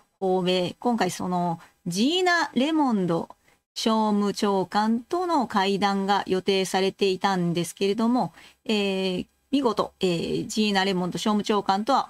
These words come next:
お会いできたようなんですが、ちょっと当てが外れたのではないかなというふうに、えー、見て取れます。まずは、萩生田大臣の狙い、えー、日経新聞から読み解いていきましょう。こちらです。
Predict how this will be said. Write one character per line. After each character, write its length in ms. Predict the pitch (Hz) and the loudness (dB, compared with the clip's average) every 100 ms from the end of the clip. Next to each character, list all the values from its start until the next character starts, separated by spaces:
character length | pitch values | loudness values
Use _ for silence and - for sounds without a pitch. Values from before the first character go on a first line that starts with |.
| _ | _
お 160 | 233 | 0
会 200 | 285 330 | 2 0
い 20 | 294 | 0
で 140 | 311 | 0
き 160 | 269 240 | -2 -2
た 180 | 196 | 0
よ 320 | 190 233 220 202 | 2 2 2 2
う 40 | |
な 200 | 202 202 | 0 0
ん 160 | 196 190 | 0 0
で 100 | 196 | -2
す 160 | 226 | 0
が、 220 | 233 220 - - - _ - | 0 0 -4 -20 -20 _ -2
ち 120 | 285 | 0
ょ 80 | 359 | 0
っ 60 | _ | _
と 160 | - - | -4 -2
当 140 | - 185 | -2 -2
て 240 | - 277 | 0 2
が 140 | 262 | 0
外 360 | 220 196 208 247 | 0 -2 0 2
れ 120 | 254 | 2
た 180 | 254 254 | 2 2
の 140 | 233 | 2
で 100 | 254 | 2
は 160 | 277 240 | 2 2
な 140 | 240 | 0
い 100 | 240 | 0
か 160 | 226 262 | 0 0
な 140 | 294 | 2
と 80 | 302 | 0
い 80 | 277 | 0
う 140 | 277 | 0
ふ 260 | 269 294 302 | -2 0 2
う 60 | 254 | 2
に、 240 | 277 247 - - - - | 2 -2 -8 -20 -14 -2
え 240 | 190 190 | 0 2
ー、 60 | 202 | 2
見 120 | 240 | 0
て 160 | 196 | -2
取 260 | 156 185 185 | 0 0 0
れ 20 | |
ま 120 | 175 165 | -2 -6
す。 200 | - _ _ _ _ _ _ _ - | -12 _ _ _ _ _ _ _ 0
ま 180 | 254 | 0
ず 140 | 285 285 | 2 2
は、 180 | 202 - - - | 0 -2 -20 -16
萩 360 | - 196 220 320 | -2 0 2 2
生 160 | 349 | 2
田 180 | 339 302 | 2 2
大 340 | 262 277 262 208 | 2 2 2 0
臣 360 | 190 185 170 | 0 0 0
の 120 | 185 | -2
狙 360 | 180 180 175 170 | 0 2 2 0
い、 100 | 311 _ _ _ | -4 _ _ _
え 60 | 180 | -2
ー、 60 | |
日 260 | 185 233 247 _ - | 2 0 0 _ -2
経 260 | 381 392 | 2 2
新 560 | 370 - 359 359 339 247 | 0 0 0 2 2 2
聞 300 | 247 240 226 | 2 2 0
か 160 | 330 | 0
ら 80 | 311 | 0
読 240 | 208 214 226 | 0 0 2
み 140 | 226 | 2
解 220 | 226 202 | 2 0
い 40 | 185 | 0
て 140 | 202 | 0
い 100 | 190 | 0
き 120 | - | -2
ま 140 | 185 190 | -2 -2
し 260 | - - | -4 0
ょ 260 | 208 190 170 | 2 2 0
う。 40 | |
こ 140 | 185 180 | -2 -4
ち 240 | - 180 | -2 0
ら 200 | 175 175 | 0 -2
で 200 | 208 254 | -2 -2
す。 360 | - 180 175 | -2 -2 -2